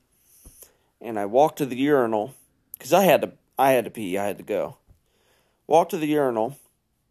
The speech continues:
and I guess the awkwardness of the situation kept me from urinating. So I was like, "Well, I guess nothing's gonna come out." So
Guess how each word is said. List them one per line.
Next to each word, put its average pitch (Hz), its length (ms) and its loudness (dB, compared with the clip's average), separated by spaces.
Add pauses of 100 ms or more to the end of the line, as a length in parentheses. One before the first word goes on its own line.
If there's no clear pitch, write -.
(760)
and 131 160 -4
I 123 80 -2
guess 147 280 0
the 123 160 -2
awkwardness 123 680 0
of 123 80 -6
the 113 80 -8
situation 131 880 -2 (640)
kept 180 320 -2
me 131 180 -2
from 123 260 -8
urinating. 113 720 -4 (1800)
So - 180 -2
I 123 80 6
was 113 180 0
like, 101 160 -14
"Well, 131 220 2
I 120 120 -2
guess 131 260 -6
nothing's 123 420 -4
gonna 110 200 -10
come 113 220 -8
out." 113 320 -6 (1160)
So 120 640 2